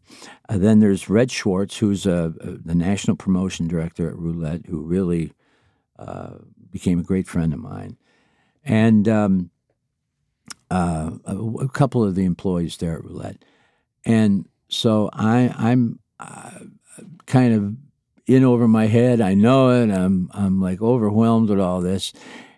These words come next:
And they start, he starts telling me, "Here's what we're gonna do," <laughs> you know? And, uh, so I'm very happy, uh, about all that. So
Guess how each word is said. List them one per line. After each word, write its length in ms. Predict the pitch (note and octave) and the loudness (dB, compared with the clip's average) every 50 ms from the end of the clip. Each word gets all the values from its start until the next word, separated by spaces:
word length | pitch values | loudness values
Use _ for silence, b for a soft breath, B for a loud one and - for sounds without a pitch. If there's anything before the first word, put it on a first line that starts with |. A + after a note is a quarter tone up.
| B B | B B
And 180 | - A#2+ A#2+ B2 | 2 4 4 4
they 100 | C3 C#3+ | 4 2
start, 380 | - - - C3+ B2 A#2+ A#2 - | 0 0 0 2 2 0 -2 -2
he 200 | - - C3 C3 | 0 0 0 0
starts 380 | - - C3 A#2+ A#2 A2 - - | 0 -2 0 0 0 -2 -4 -2
telling 360 | - A#2 A2 A2 A2+ A2 G2+ | -2 0 0 2 2 2 0
me, 160 | G2+ F#2 D3 | 0 -2 -4
"Here's 480 | - - - - - F2+ F#2 E2 - - | -4 -6 -6 -4 -4 -4 -4 -4 -4 -4
what 180 | E2+ - - | -6 -6 -6
we're 120 | - D#2+ D2+ | -8 -10 -8
gonna 320 | - D2+ C#2 C2 C2 A#1+ | -6 -6 -4 -4 -4 -6
do," 320 | - - - - - - - B B B B B B B B | -8 -8 -10 -10 -12 -14 -16 B B B B B B B B
<laughs> 420 | B B B B B B B B | B B B B B B B B
you 140 | - A#2 G#2+ | 0 0 2
know? 380 | A#2 A2 - G#2 - - - _ b b b b b b b b b _ - | 2 0 0 -2 -6 -6 -8 _ b b b b b b b b b _ 0
And, 360 | A2 A2 A2+ A#2 A2+ A2 G#2 | 2 4 6 6 6 6 4
uh, 220 | G#2+ G#2 G2+ G2 F#2 - - _ _ _ - | 4 2 2 0 -2 -4 -8 _ _ _ -14
so 480 | - - - - A#2 A2+ A2 G#2 - | -12 -6 -2 0 2 2 2 2 0
I'm 460 | - G#2+ A2+ A#2 A#2 A2+ A2 G#2 - _ _ _ _ _ _ _ _ _ _ _ _ _ - | 0 0 0 2 2 2 2 0 -2 _ _ _ _ _ _ _ _ _ _ _ _ _ -12
very 500 | F2+ F#2 F#2 G#2 C3+ E3 E3 C#3+ A#2+ G#2+ | -8 -4 0 2 2 4 4 2 2 2
happy, 600 | A2+ B2+ C3+ D3+ D#3+ - - F2+ F2 F2+ F2 F#2 | 2 2 2 2 0 0 0 0 0 0 0 0
uh, 280 | F#2+ F#2 F2+ F2+ E2+ F2+ G2+ | 0 -2 -2 -2 -4 -6 -8
about 380 | - - F2+ F2 G2 F#2+ F#2+ F#2 | -8 -6 -4 -2 -2 0 0 0
all 220 | F#2 F2+ F#2 F#2 F2 | 0 -2 -2 -2 -2
that. 200 | F2+ F2 E2 - | -4 -6 -6 -8
So 340 | - - G2+ F#2 F#2+ F2+ F2+ | -8 -6 -4 -4 -4 -4 -6